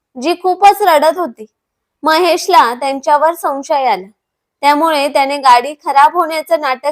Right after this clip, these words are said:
केलं आणि त्या दोन मुलांना गाडीला धक्का द्यायला लावलं. ती मुलगी गाडीत बसलेली होती. जसं त्या मुलांनी धक्का द्यायला सुरुवात केली, महेशने गाडीचा वेग वाढवला आणि त्या मुलीला आपल्या घरी घेऊन गेला.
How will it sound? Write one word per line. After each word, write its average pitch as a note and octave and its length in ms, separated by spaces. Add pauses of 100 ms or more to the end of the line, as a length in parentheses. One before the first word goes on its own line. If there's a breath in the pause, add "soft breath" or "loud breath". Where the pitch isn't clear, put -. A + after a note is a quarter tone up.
केलं C4+ 300 (380)
आणि D4+ 220
त्या F4 200
दोन E4 340
मुलांना E4 680
गाडीला C4+ 540
धक्का E4+ 420
द्यायला C#4+ 340
लावलं. G#3 320 (640)
ती G4+ 100
मुलगी G4 400
गाडीत F4 420
बसलेली D#4+ 500
होती. C#4+ 340 (460)
जसं D4 260
त्या D#4 240
मुलांनी D#4 560
धक्का D4+ 400
द्यायला D4+ 340
सुरुवात D4+ 460 (120)
केली, B3+ 320 (480)
महेशने F#4+ 600
गाडीचा D4 480
वेग C#4 280
वाढवला C4+ 500 (420)
आणि G3 180
त्या D4 280
मुलीला D4+ 400
आपल्या D4 440
घरी C#4 340
घेऊन C#4 340
गेला. F4+ 220